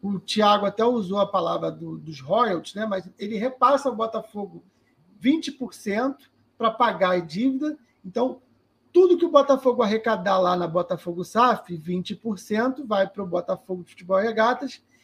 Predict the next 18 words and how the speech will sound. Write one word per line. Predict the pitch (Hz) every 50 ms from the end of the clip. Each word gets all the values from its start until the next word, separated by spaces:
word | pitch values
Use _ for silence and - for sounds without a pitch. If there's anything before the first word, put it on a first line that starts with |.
| _ _ -
e | 285
vai | 226 214 233 262 277 302 302 - _ _ _ _ _ _ _ _ -
liquidando | 233 262 269 285 269 208 247 254 254 269
as | 277 277 233
dívidas. | 202 220 247 240 202 170 175 143 - - - - - - _ _ _ _ _ _ _ _ _ _ -
E, | 233 240 254 262 277 311 339 320 - - _ _ _ _ _ _ _ _ _ _
não | 208 240 240 220
sei | 202 - 220 226
se | 214 - 214
vai | 185 208 214 196
ser | - - 208
assim, | 202 190 - - - 214 247 285
mas | 269 226 202 190 175 - - - _
o | 208 190 196
antigo | 196 180 - - 190 180 180
projeto | - - 190 185 175 160 185 180 175 175
era | 180 175 180
assim, | 175 - - 196 202 226 240